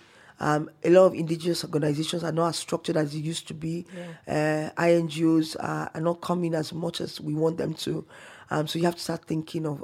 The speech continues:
Speaker 1: uh, of that. And funding is key in every, uh, but also savings are, is key. Um, so what we, we have to also think to ourselves that no matter how small the amount is, how do we save for the rainy day?
Speaker 2: Mm.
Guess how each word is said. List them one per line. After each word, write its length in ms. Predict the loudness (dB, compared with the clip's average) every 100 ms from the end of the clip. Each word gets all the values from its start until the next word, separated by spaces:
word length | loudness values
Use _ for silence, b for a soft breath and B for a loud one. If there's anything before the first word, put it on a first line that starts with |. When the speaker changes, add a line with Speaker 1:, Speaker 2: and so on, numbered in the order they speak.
| -10
Speaker 1:
uh, 140 | -10
of 180 | -8 -8
that. 200 | -6 -6
And 140 | -8 0
funding 340 | 2 2 2
is 160 | 0 -4
key 420 | -8 -2 0 -2 -6 B B B
in 100 | 4
every, 300 | 4 4 -2
uh, 140 | -2 -2 B B 2
but 100 | 4
also 240 | 6 4
savings 440 | 4 4 4 0 -2
are, 140 | -4 -4
is 160 | -10 -10
key. 340 | -10 -10 -10 -14 B B B
Um, 220 | -2 -2
so 120 | 0 0
what 260 | 2 2
we, 140 | 2 0
we 140 | 2 2
have 180 | 0
to 100 | 0
also 200 | -4 -2
think 320 | -4 0 0 0
to 80 |
ourselves 280 | -2 0 0
that 80 | 0
no 80 | 2
matter 240 | 0 0
how 100 | 0
small 520 | 0 -2 2 4 4 2 B B 0
the 80 |
amount 400 | 4 6 4 2
is, 140 | -4 -4
how 180 | -6 -6
do 120 | -4
we 260 | -4 -6 -8 b b -14
save 400 | 4 10 10 8
for 120 | -2
the 120 | 2
rainy 300 | 4 6 4
day? 300 | 2 -2 -2
Speaker 2:
Mm. 80 | -12